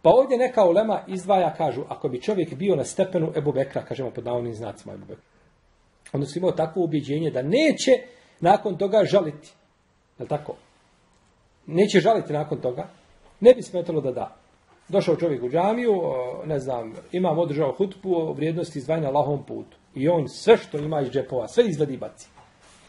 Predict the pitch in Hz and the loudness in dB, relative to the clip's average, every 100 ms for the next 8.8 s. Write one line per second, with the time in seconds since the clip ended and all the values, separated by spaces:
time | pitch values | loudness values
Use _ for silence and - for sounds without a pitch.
0 | 160 175 196 185 175 160 - 180 147 151 | 0 0 2 0 -2 -4 -2 -2 2 2
1 | 160 143 165 156 - - 151 175 - - | 0 -2 -2 -2 -6 -10 -6 -6 -6 -16
2 | _ _ _ _ _ _ 131 131 123 131 | _ _ _ _ _ _ -8 -2 0 -2
3 | 120 113 117 107 101 98 - - _ - | -4 -6 -6 -8 -8 -14 -16 -20 _ -20
4 | - - - - - - - - - 165 | -20 -18 -18 -20 -20 -20 -20 -18 -2 2
5 | 143 123 110 95 - 92 - 185 - - | 2 2 -2 -6 -10 -18 -20 -20 -20 -20
6 | - 165 147 - 131 135 208 180 - 175 | -20 -20 -20 -16 -14 2 2 2 0 4
7 | 175 190 190 190 214 202 196 170 170 180 | 6 4 2 2 4 4 2 0 2 4
8 | 190 196 170 196 170 139 - | 4 2 2 2 0 -4 -8